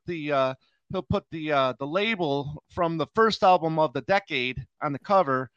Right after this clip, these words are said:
and then the label from the last album <laughs> of the decade on the back. So he's got that. And then here's volume two, the eighties.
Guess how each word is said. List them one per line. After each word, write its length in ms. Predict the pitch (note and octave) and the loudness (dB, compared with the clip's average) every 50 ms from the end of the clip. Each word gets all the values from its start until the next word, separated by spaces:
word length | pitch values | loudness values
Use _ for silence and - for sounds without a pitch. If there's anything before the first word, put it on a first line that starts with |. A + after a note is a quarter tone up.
| _ _ _ _ - | _ _ _ _ -6
and 120 | E3 E3 | -4 -2
then 120 | D#3+ D3+ | -2 0
the 100 | D3+ C#3+ | 0 -2
label 520 | D3 D3+ F3+ F#3+ G3+ G#3+ D#3+ F3 D#3 D3 C#3 | 0 0 0 0 0 0 0 0 0 0 0
from 260 | - E3 D#3 D3 D3 | -2 -2 -2 -2 -2
the 80 | C3+ B2+ | -2 2
last 400 | D#3 F#3 G#3 G#3 F#3+ - - E3 | 4 6 6 4 4 2 0 0
album 420 | D3+ D3 C#3 C#3+ C#3+ C#3 C#3+ D3+ | 2 2 2 0 0 -2 -2 2
<laughs> 220 | D#3+ G3+ - - | 4 4 4 4
of 100 | G3+ E3+ | 4 2
the 300 | - F3+ - - F3 - - - - _ - - - - | 4 2 2 2 0 -6 -6 -8 -20 _ -18 -18 -12 -10
decade 320 | D3+ D#3+ - - F3+ - - _ - A3+ A3+ G3+ - - | -10 -8 -8 -8 -8 -10 -10 _ -16 -14 -14 -12 -6 0
on 200 | E3 E3 D#3 D3+ | 2 2 2 2
the 100 | C#3 C3+ - - | 0 0 4 6
back. 300 | - F#3 F3 D3+ - - _ _ _ _ _ _ | 8 8 8 8 4 0 _ _ _ _ _ _
So 340 | - - F#3+ F3+ E3+ E3+ E3 | -6 0 2 4 4 4 4
he's 240 | E3+ F3 F#3 E3+ - | 0 -2 -4 -4 2
got 220 | G3+ F#3 F#3 - - | 4 4 4 4 2
that. 200 | F#3+ F3+ F3+ F3+ - - | 0 2 2 0 -2 -6
And 120 | E3+ D#3+ D#3+ | -8 -6 -4
then 80 | D#3 E3 | -4 -4
here's 220 | F#3+ F#3+ F3 C#3 | -4 -4 -4 -2
volume 360 | - F#3 F3+ F3+ F3 D#3 D3 - | 2 2 2 2 2 -2 -6 -6
two, 320 | - G#3+ A#3+ A3+ A3+ A3+ A3 | -8 -8 -6 -6 -6 -8 -10
the 140 | D#3+ D#3 - - | -12 -14 -12 -10
eighties. 680 | G#3 A3+ A3+ G#3+ G#3+ G#3+ G#3 G#3 F#3+ F#3 - - - | -10 -8 -8 -8 -8 -8 -10 -10 -12 -14 -16 -18 -20